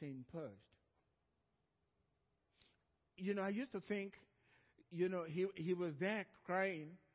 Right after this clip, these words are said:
you know, "I am undone." And God saw what was going on and said, "Hey, you angel, go." No. You don't read that.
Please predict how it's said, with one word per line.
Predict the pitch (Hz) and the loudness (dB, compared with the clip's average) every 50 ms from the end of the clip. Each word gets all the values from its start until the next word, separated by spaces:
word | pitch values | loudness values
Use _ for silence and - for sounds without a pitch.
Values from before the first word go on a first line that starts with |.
| _ _ _ _ _ _ _ _ _ _ _ _ _ _ _ - - - _ _ _ _ _ _ _ _ _ _ _ _ _ _ _ _ | _ _ _ _ _ _ _ _ _ _ _ _ _ _ _ -20 -20 -20 _ _ _ _ _ _ _ _ _ _ _ _ _ _ _ _
you | - 160 180 175 170 | -4 0 0 0 0
know, | 170 160 165 - - | 0 -4 -6 -6 -6
"I | 156 160 175 | -2 0 2
am | 202 220 233 | 4 6 6
undone." | 240 240 190 247 269 277 254 214 147 113 101 - - - _ _ _ _ - - _ | 6 8 8 8 10 10 8 6 4 0 -8 -12 -20 -20 _ _ _ _ -20 -8 _
And | 180 170 175 165 | -2 -2 -2 2
God | 147 190 196 208 208 196 175 - | 6 8 10 10 8 6 4 0
saw | - 208 208 208 | 4 4 6 6
what | 196 208 202 | 6 4 2
was | 196 196 175 | 2 0 0
going | 151 180 196 202 202 202 | 2 2 2 4 4 4
on | 190 190 | 2 0
and | 175 170 170 156 | 0 0 -2 -2
said, | - 180 185 180 - - - _ | -2 -4 -4 -4 -8 -12 -4 _
"Hey, | - 226 196 139 - - - - - - _ _ _ _ _ _ _ _ _ _ | 6 6 6 6 2 -10 -20 -20 -20 -20 _ _ _ _ _ _ _ _ _ _
you | 175 175 180 - | -10 -8 0 4
angel, | 196 190 185 156 160 147 | 4 4 4 4 0 0
go." | 151 151 190 180 135 - - - - | 2 2 0 0 0 -2 -6 -6 -4
No. | 240 285 294 285 - - - _ _ _ _ _ _ _ _ _ _ _ _ _ _ _ _ - _ _ _ _ _ 170 156 - _ | -2 -2 0 -2 -4 -8 -18 _ _ _ _ _ _ _ _ _ _ _ _ _ _ _ _ -20 _ _ _ _ _ -20 -20 -14 _
You | 175 185 | -4 0
don't | 185 233 233 202 | 0 2 0 0
read | 202 285 269 165 | -2 -2 -2 -2
that. | 160 135 110 107 | -4 -4 -4 -6